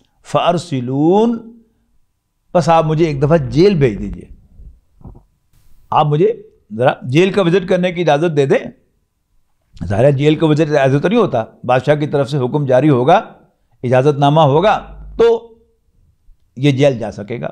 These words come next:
ظاہر ہے، تفصیل بھی بتائی ہوگی کہ وہاں ایک آدمی ہے جس نے مجھے یہ خواب کی تعبیر بتائی تھی اور اس کو بتائی تھی، اس کی تعبیر صحیح ہے،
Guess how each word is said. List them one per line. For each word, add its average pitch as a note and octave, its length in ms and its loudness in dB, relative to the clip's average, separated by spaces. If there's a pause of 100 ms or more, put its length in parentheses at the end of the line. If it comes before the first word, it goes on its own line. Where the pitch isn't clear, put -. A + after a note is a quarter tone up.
ظاہر D3+ 180 4
ہے، F#3+ 80 0 (680)
تفصیل E3 300 0
بھی F3+ 100 2
بتائی E3+ 320 2
ہوگی D3+ 260 0
کہ D#3 80 -2
وہاں C3+ 200 2
ایک C#3 140 0
آدمی B2+ 320 0
ہے C3 140 0 (380)
جس A#2+ 220 -8
نے C3+ 60 2
مجھے B2+ 240 2
یہ C3+ 140 2
خواب B2+ 280 -2
کی C#3+ 80 -8
تعبیر B2 340 -2
بتائی B2 320 -2
تھی B2 180 -4
اور B2 120 2
اس B2+ 120 -4
کو C#3 120 0
بتائی B2+ 340 2
تھی، E3 180 4 (400)
اس C3 100 -8
کی C#3+ 120 -4
تعبیر C3+ 320 0
صحیح E3 280 4
ہے، - 60 -2